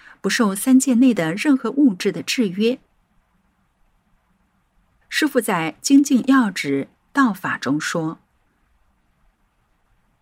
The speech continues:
作为弟子，当磨难来时，真能达到坦然不动，或能把心放到符合不同层次对你的不同要求，就足以过关了。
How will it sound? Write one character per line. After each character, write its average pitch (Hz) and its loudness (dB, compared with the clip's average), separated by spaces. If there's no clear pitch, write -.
作 269 2
为 208 0
弟 240 2
子， 143 -4
当 277 4
磨 202 0
难 254 2
来 151 -4
时， 147 -4
真 311 2
能 254 4
达 202 -2
到 240 0
坦 143 -2
然 151 -4
不 165 -6
动， 175 -4
或 262 2
能 240 2
把 247 -2
心 233 0
放 302 2
到 208 4
符 208 -2
合 190 -2
不 220 -4
同 202 -6
层 180 -6
次 214 -2
对 285 4
你 226 4
的 170 -6
不 277 -6
同 202 -2
要 269 2
求， 143 -4
就 - 2
足 190 0
以 262 8
过 147 -8
关 156 -6
了。 156 -8